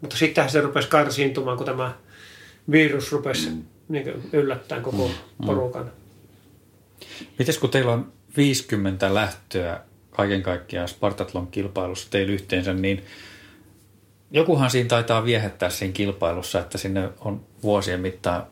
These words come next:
Speaker 3: uudestaan ja uudestaan lähdetty, niin mikähän se mahtaisi olla? Tai mitkä, onko siellä varmaan useampiakin syitä?
Speaker 1: No kyllä ainakin mulla, kun mulla tuli niin hyvät kaverit siinä, ystävät, niin se aina oli niin kuin pääasiassa semmoinen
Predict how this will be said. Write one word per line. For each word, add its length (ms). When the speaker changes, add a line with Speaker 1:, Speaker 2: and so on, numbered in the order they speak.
Speaker 3:
uudestaan 460
ja 40
uudestaan 440
lähdetty, 420
niin 100
mikähän 280
se 80
mahtaisi 560
olla? 340
Tai 120
mitkä, 380
onko 140
siellä 280
varmaan 360
useampiakin 500
syitä? 260
Speaker 1:
No 80
kyllä 200
ainakin 280
mulla, 280
kun 140
mulla 180
tuli 240
niin 200
hyvät 220
kaverit 520
siinä, 320
ystävät, 500
niin 100
se 180
aina 300
oli 440
niin 120
kuin 100
pääasiassa 440
semmoinen 460